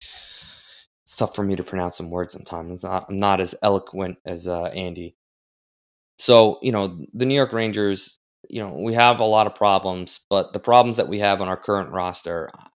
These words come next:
I, I think I might need to take a step back and just say, "Look what we've done so far.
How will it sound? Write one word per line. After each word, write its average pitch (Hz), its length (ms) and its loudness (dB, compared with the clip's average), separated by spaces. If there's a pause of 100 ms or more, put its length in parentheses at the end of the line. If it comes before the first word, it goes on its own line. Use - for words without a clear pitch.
(120)
I, 101 200 -8
I 104 340 -8
think 127 160 -4
I 104 140 4
might 101 360 -2
need 117 240 -4
to 110 60 -8
take 110 300 -4
a - 60 -10
step - 300 -4
back 98 280 2
and 92 80 -10
just 95 240 -4
say, 95 320 -2 (380)
"Look 131 200 0
what 123 180 4
we've 107 220 -2
done 104 220 0
so 92 200 -4
far. 90 420 0